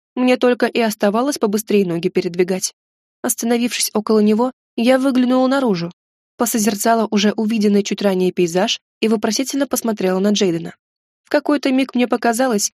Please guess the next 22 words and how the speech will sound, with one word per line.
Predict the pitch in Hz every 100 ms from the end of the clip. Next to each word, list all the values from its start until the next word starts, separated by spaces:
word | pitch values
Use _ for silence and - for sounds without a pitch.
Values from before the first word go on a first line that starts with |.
| _
что | - - 254
он | 254
меня | 269 269
сейчас | 269 269 262
выкинет | 214 214 240 233
со | -
второго | - 226 202 208
этажа, | 220 247 220 185 - _ _
настолько | 226 - 226 196 196
я | 190
его | 180 180
достала. | 202 - 175 185 180 _ _ _ -
Но | 196 285
нет, | 269 220 - _ _ -
на | 302
моё | 320 330
несчастное | 294 285 285 254 233 233
тело | 208 262 302 -
он | 220
больше | 196 202 220
не | 214
покушался. | 214 226 208 185 - 202